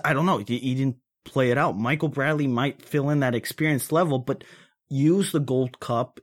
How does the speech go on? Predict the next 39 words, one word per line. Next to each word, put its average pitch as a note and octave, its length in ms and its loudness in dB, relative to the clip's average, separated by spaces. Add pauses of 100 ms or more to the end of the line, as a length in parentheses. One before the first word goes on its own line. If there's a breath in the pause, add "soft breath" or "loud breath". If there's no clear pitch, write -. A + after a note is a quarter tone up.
(120)
and C3 120 -2
then C#3+ 200 -2
you D#3 80 -2
gotta F3+ 240 -2
sign D3 400 0
up D#3 240 0
the C#3 80 -4
U C#3+ 160 2
S C3 140 -4
men's C3+ 200 -2
national C#3 340 -2
team A#2+ 240 -2
for - 240 -4
other C3 200 -2
competitions B2 840 -2
or B2 140 -4
create D#3 320 -2
a D#3 60 0
new C#3 240 2
competition C3 680 -4
that A#2 140 2
allows C3 720 0 (380 soft breath)
for B2+ 200 -2
further, C#3 1000 4 (400 soft breath)
uh, A2+ 120 0
development C3+ 840 2
and B2+ 180 -2 (240)
better D3+ 240 2
competition. C#3 680 -6
The C3 60 0
Gold E3 420 -2
Cup C#3+ 220 -10
is B2 120 -8
not, D3+ 580 0 (360 soft breath)
it's - 160 -6
something E3 420 0
that C#3 140 -2
people C#3+ 340 0
look C#3 220 -2